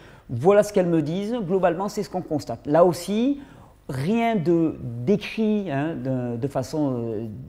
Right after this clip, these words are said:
définitive, hein. Ça varie énormément entre les femmes parce que ce sont des équilibres hormonaux qui n'impliquent pas une seule hormone. On parle d'ostrogène, on parle de progestérone, on parle de L H,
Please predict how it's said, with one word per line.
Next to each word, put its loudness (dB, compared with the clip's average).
définitive, -2
hein. -2
Ça 0
varie 2
énormément 2
entre -2
les 0
femmes 0
parce 4
que -2
ce -2
sont -4
des -2
équilibres -6
hormonaux 0
qui -6
n'impliquent -4
pas -4
une 0
seule -2
hormone. 0
On -2
parle 0
d'ostrogène, -2
on -6
parle -4
de -6
progestérone, -4
on -4
parle -2
de -4
L 2
H, 0